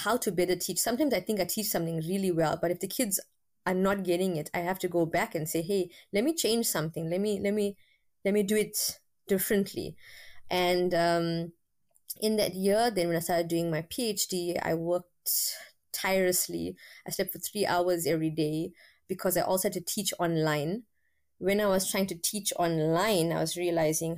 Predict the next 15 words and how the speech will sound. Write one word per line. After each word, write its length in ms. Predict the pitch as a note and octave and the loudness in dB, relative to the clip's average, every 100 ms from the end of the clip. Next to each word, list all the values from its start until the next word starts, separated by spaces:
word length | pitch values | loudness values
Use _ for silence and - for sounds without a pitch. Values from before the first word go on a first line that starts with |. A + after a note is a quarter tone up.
| - | -4
"Hey, 160 | D#4 A#3+ | -2 0
maybe 340 | G3 A3+ D4 | 0 0 0
I 100 | - | -2
should 220 | G3+ F#3+ | -2 -4
do 100 | F3 | -4
my 140 | G3+ F3+ | -2 -2
P 240 | - G3+ | -4 -6
H 180 | F#3+ - | -4 -4
D 120 | F#3+ | -2
on 240 | E3 E3+ D#3+ | 0 0 0
that." 440 | F#3 - - - _ _ _ | -2 -2 -6 -10 _ _ _
The 60 | - | -12
fact 320 | - E3+ - | -6 -6 -2
that, 320 | D#3 D#3+ - - | -2 -2 -4 -6
um, 640 | E3+ E3 E3 D#3+ D#3 E3 | -2 0 0 -2 -4 -6